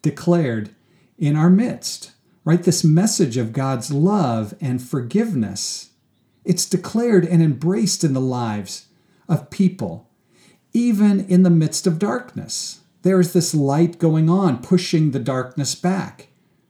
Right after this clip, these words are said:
And it requires all of us to not only recognize God's presence here and now in our midst and in us,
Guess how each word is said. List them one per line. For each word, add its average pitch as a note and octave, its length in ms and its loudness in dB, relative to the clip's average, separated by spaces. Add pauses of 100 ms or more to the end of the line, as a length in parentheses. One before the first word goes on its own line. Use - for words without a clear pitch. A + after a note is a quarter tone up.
(840)
And F#3+ 140 6
it E3+ 100 0
requires D3+ 1120 -2 (360)
all A#3 240 0
of C3 140 0
us G#2 180 -4
to - 140 -6
not F3 180 0
only D#3+ 220 2
recognize A2+ 1120 -4
God's A#2 400 -4 (100)
presence - 960 -4 (280)
here G#3 380 2
and A2 120 0
now C3+ 360 2
in A2 100 2
our G#2 120 0
midst - 640 -4 (280)
and B2+ 160 0
in G3+ 260 4
us, - 440 -8